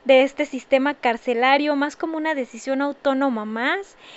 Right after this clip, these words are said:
y menos victimismo, menos narrativas desinformadas, menos falacias, eh, porque si ustedes suben el nivel del debate, también van a, van a subir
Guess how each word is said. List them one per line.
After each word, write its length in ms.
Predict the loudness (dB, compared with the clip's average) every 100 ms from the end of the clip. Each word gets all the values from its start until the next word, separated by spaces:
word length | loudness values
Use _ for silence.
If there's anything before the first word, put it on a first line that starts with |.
| -20 _
y 140 | -2 0
menos 340 | 2 0 -2
victimismo, 800 | -4 -6 -6 -2 0 -2 -2 -2
menos 360 | 0 0 -2 -2
narrativas 720 | -4 -4 -8 -8 -2 -2 -4
desinformadas, 920 | -10 -12 -6 -6 -4 -2 -2 -2 -2
menos 320 | -4 -6 -8
falacias, 800 | -8 -6 -4 -4 -6 -4 -4 -6 -18 -20 -20 -20 -2
eh, 200 | 4 4
porque 340 | 4 -4 -4 -8
si 120 | -10
ustedes 380 | -4 0 0 -2
suben 360 | -4 -2 -2
el 140 | -4 -4
nivel 300 | -4 -4 -2
del 180 | -4
debate, 500 | -4 -4 -4 0 0 -2 -12 -20 -10
también 380 | -2 0 0 0
van 180 | 0 2
a, 540 | 0 0 -2 -4 -10 -16 _ _ -2
van 200 | 2 2
a 40 |
subir 540 | 0 -4 -4 0 0